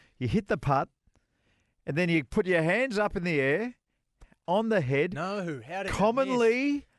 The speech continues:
Speaker 1: drop the putter,
Speaker 2: Yes.
Speaker 1: walk over to your caddy and
Speaker 2: Go.
Speaker 1: shake your head with your eyes
Speaker 2: Look at the
Speaker 1: wide
Speaker 2: crowd.
Speaker 1: open.
Speaker 2: Look at your playing partner.
Speaker 1: Then look at the crowd and go, "How did that miss?"
Speaker 2: <laughs>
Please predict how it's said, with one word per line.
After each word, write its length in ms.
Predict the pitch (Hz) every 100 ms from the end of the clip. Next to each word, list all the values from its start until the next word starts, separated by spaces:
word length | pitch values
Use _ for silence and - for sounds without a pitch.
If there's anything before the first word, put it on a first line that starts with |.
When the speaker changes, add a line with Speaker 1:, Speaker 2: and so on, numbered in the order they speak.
| _ -
Speaker 1:
drop 300 | 123 185 -
the 120 | 160
putter, 580 | - 151 151 143 143 240
Speaker 2:
Yes. 480 | 107 107 107 - - -
Speaker 1:
walk 260 | 175 196
over 140 | 226 220
to 60 | 208
your 100 | 170
caddy 460 | 131 165 170 180 165
and 120 | 139
Speaker 2:
Go. 80 | 113
Speaker 1:
shake 260 | 160 160
your 120 | 156 131
head 260 | 147 160
with 100 | 139
your 140 | 123 131
eyes 320 | 143 139 123 - -
Speaker 2:
Look 160 | 139 113
at 80 |
the 60 | 117
Speaker 1:
wide 640 | 151 170 190 196 202 214
Speaker 2:
crowd. 180 | 202 190
Speaker 1:
open. 280 | 202 214 262
Speaker 2:
Look 100 | 247
at 60 | 151
your 60 | 123
playing 260 | 139 143
partner. 420 | 139 143 147 147 - _
Speaker 1:
Then 420 | 120 139 226 403 359
look 180 | 226 208
at 80 |
the 80 | 180
crowd 480 | - 156 160 196 233
and 100 | 214
go, 180 | 175 170
"How 340 | 143 190 226
did 160 | 220 180
that 200 | 170 151
miss?" 760 | 135 180 269 277 139 - 123
Speaker 2:
<laughs> 40 | -